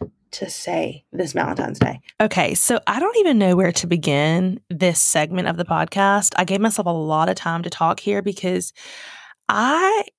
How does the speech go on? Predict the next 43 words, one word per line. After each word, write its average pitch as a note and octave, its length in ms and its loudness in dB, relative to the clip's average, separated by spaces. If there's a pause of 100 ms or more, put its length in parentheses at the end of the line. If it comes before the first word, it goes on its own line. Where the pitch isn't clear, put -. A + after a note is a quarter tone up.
(420)
this A3+ 540 2
is G#3 200 0
just F#3+ 280 -2
wild. E3 360 -2
So A3 360 2
I G#3 80 2
just G#3 220 -2
moved C4 140 0
to E4 80 -2
London, F#3 360 2
and G#3+ 140 0
actually - 380 -2
I G3+ 100 0
should F#3+ 180 -4
start F3 260 -2
off E3+ 220 -2
with D#3+ 200 -2 (480)
a A3+ 100 4
lot G#3+ 400 4
of C4+ 120 0
people G3+ 320 -2
ask F3+ 360 0
me G#3 320 -2 (140)
how G3 220 0
the F#3 120 2
dating F3+ 560 -2
is F3+ 180 -2
like E3 240 -2
in E3+ 120 -4
London. E3 440 -4
And G#3+ 200 4
really A#3+ 260 4
it's G#3 140 0
my F3+ 100 2
American E3+ 420 -2
friends, - 280 -8
because F#3 400 -2 (500)
Americans C4+ 540 2
have F#3 180 0 (100)
over-romanticized E3+ 1300 2
this, E3+ 200 -2
like, E3+ 140 -2
European E3+ 960 -2